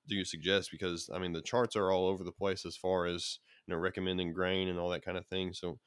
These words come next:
what do you suggest as far as choosing the right arrow for the animal you're hunting?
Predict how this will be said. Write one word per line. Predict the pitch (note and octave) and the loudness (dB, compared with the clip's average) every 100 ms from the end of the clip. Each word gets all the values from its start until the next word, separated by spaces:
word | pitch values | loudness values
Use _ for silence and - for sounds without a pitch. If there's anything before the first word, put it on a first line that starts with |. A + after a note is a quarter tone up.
| _ | _
what | - G#2 | -2 2
do | A#2+ | 2
you | G#2+ | 2
suggest | - F2 F#2 F2+ | -2 0 0 0
as | E2 | -4
far | - F#2 E2+ | 0 2 4
as | E2 D#2 - - - _ | 2 -2 -6 -10 -16 _
choosing | - F#2+ F2+ E2+ | -4 -2 0 0
the | F2 | 0
right | E2 F2+ | 2 2
arrow | D#2 F2 E2+ | 2 0 0
for | E2 F2 | -2 -2
the | E2 | 0
animal | F2 E2 E2 | 0 0 -2
you're | D#2+ F2+ | -2 -4
hunting? | F2 D#2+ | -6 -6